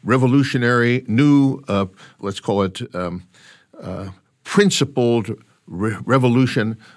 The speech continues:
uh, of conservatism, and they'll see the, uh, Ro-, new Roberts Court, um, uh,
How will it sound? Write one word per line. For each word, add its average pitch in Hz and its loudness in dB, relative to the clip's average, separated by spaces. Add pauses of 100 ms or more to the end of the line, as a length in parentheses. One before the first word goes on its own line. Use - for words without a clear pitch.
(100)
uh, 98 -4 (260)
of 110 -4
conservatism, 107 -2 (300)
and 110 -2 (140)
they'll 107 0 (100)
see 127 0 (160)
the, 104 -4
uh, 95 -2
Ro-, 101 -2
new 120 0
Roberts 104 -2
Court, 95 -4 (140)
um, 92 -2 (480)
uh, 92 -8